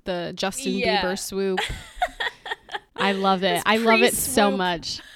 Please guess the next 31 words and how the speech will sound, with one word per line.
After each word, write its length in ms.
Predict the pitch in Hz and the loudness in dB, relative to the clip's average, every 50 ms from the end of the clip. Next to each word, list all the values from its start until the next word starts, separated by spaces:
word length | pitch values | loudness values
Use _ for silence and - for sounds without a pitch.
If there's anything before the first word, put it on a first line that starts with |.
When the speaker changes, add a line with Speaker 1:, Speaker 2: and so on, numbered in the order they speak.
| - - - - - - - 339 - - | -20 -20 -18 -14 -12 -8 -6 -6 -4 2
Speaker 1:
Every, 320 | 320 - 254 247 294 294 247 | 4 6 6 6 6 4 6
but 220 | - 302 302 - | 6 6 6 6
the 80 | - 277 | 4 4
funny 260 | - 269 262 311 381 | 4 4 4 4 4
thing 160 | 370 359 302 | 4 4 4
is 100 | 294 302 | 4 4
that 140 | 285 247 - - | 4 4 4 2
everything 440 | 214 220 269 285 - 311 277 269 262 | 2 2 0 0 2 2 2 2 2
that 160 | 226 202 - | 2 2 2
Lindsay 260 | 208 208 214 202 220 | 2 2 2 2 2
Lohan 400 | 202 196 196 208 226 202 196 196 | 2 2 2 2 2 0 0 2
and 320 | 190 185 185 180 175 _ - | 2 2 0 -2 -4 _ -2
Brenda 240 | 190 185 180 190 185 | -2 0 0 0 -2
Song 380 | - 190 185 180 175 175 170 175 | 0 0 0 0 0 0 -2 -2
wear 360 | 175 175 190 190 180 175 165 | -2 -2 0 0 -2 -2 -2
in 220 | - 180 185 180 180 | -2 0 0 0 0
this 180 | 175 175 - | -2 -2 -2
movie 640 | 175 180 180 190 185 175 160 156 147 147 151 - - - _ - | 0 0 0 0 0 -2 -4 -4 -6 -8 -10 -12 -16 -14 _ -4
is 180 | 202 190 - - _ _ _ _ _ _ _ _ _ - | -4 -4 -4 -6 _ _ _ _ _ _ _ _ _ -4
completely 520 | - 196 180 - - - 190 190 - 151 - | -2 -2 -2 -2 -4 -6 -6 -6 -8 -10 -10
trendy 360 | - - 160 156 156 156 - 76 | -8 -8 -8 -8 -8 -10 -10 -10
right 200 | 90 92 - - | -10 -12 -12 -12
now. 280 | 85 76 87 107 190 - _ _ _ _ - - - - - | -12 -12 -12 -12 -14 -14 _ _ _ _ -16 -16 -14 -14 -12
Speaker 2:
Yeah, 520 | 214 220 233 226 214 190 185 180 170 160 - - _ | -10 -6 -2 0 0 2 2 0 0 -2 -6 -10 _
it's 460 | - 226 247 240 - - - - - - _ _ | -8 -8 -8 -8 -10 -12 -12 -12 -14 -18 _ _
'cause 260 | - - 294 262 254 - | -8 -6 -6 -6 -6 -6
that 320 | - 247 226 226 208 - - - | -2 -2 0 0 -2 -4 -8 -10
early 340 | - 214 214 208 214 220 214 | -10 -10 -8 -8 -10 -10 -12
two 200 | 208 - - 233 220 | -12 -14 -14 -12 -6
thousands 1040 | - 185 180 196 202 190 202 196 190 190 190 190 185 185 - - - - - _ _ - | -4 -4 -4 -4 -4 -6 -10 -10 -12 -12 -14 -16 -16 -16 -16 -16 -18 -18 -20 _ _ -12
is 460 | 202 202 185 170 165 - - - - | -10 -10 -10 -10 -12 -14 -16 -18 -20